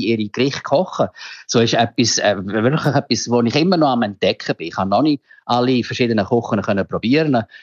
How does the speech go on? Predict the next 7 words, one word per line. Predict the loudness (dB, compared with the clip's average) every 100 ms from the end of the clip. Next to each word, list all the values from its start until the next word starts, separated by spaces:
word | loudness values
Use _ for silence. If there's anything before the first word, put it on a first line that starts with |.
| -20 _
Etwa | -6 -4 -6
so | -4 -8 -8
zwanzig | -4 0 0 -2 -6
verschiedene | -4 -2 0 2 2
habe | 2 0
ich |
probiert, | 0 2 2 2